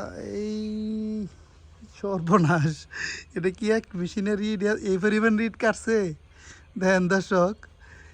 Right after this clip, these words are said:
একটা মেশিন আপনার ওই যে আবার মাল স্টক দিছে, এখানে আবার মাল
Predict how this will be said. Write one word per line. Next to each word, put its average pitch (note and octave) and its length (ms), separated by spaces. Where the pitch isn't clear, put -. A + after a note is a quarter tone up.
একটা A#3+ 200
মেশিন G#3+ 480
আপনার F#3+ 360
ওই E4 160
যে D4 120
আবার A#3+ 220
মাল A#3 220
স্টক G#3+ 220
দিছে, G3 280
এখানে G3 200
আবার G3+ 180
মাল G#3 80